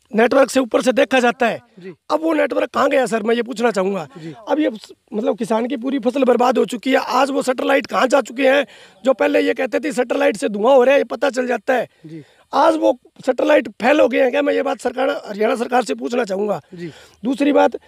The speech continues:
Speaker 1: हमारे हर किसान को ये बात का आते हैं, वो आश्वासन देते हैं, "हम किसान की सुनेंगे, मजदूर की सुनेंगे।" आज वो नेता जो हमसे वोट मांगने आते हैं, वो एक भी नेता यहाँ नहीं है आके इसमें,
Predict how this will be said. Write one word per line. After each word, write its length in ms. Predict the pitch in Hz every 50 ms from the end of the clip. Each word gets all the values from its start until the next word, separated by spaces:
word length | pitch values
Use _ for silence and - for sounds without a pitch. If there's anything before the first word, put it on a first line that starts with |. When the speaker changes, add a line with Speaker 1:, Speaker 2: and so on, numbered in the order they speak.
| _ _ _ _ _ _ -
Speaker 1:
हमारे 260 | 202 214 220 254 294
हर 160 | 247 262 294
किसान 360 | 226 269 233 - 240 262 277
को 100 | - 277
ये 180 | 269 269 294 294
बात 220 | 269 269 262 -
का 280 | - 277 277 269 269 - - _ _ _ _ _ _ -
आते 240 | 233 233 - - 294
हैं, 60 | 277
वो 160 | 262 277 269 254 -
आश्वासन 460 | - 220 - 254 285 269 262 277 262
देते 200 | 247 233 - 285
हैं, 80 | 269
"हम 80 | 254 247
किसान 340 | - 226 - - 220 262 262
की 100 | 226 240
सुनेंगे, 300 | - 247 247 254 262 254
मजदूर 340 | 240 247 214 190 262 269 -
की 120 | - 269
सुनेंगे।" 400 | - - 226 233 233 233 220 190 - - - - _ -
आज 240 | - 247 269 285 247
वो 140 | 269 285 277
नेता 500 | 247 247 262 262 - - - 277 262 240 - _ _ _ _ _ _ _ _ _ _ _
जो 120 | 190 196 254
हमसे 240 | 247 240 220 262 269
वोट 240 | 233 254 269 254
मांगने 240 | 254 269 269 269 269
आते 240 | 262 247 - - 277
हैं, 60 | 269
वो 160 | 269 277 -
एक 240 | 277 277 302 - 247
भी 120 | 240 277 254
नेता 340 | 254 269 220 - 285 269
यहाँ 160 | 262 233 226 254
नहीं 160 | 262 262 277
है 340 | 269 262 254 254 247 254 262
आके 240 | 254 233 233 285
इसमें, 280 | 269 220 - 262 -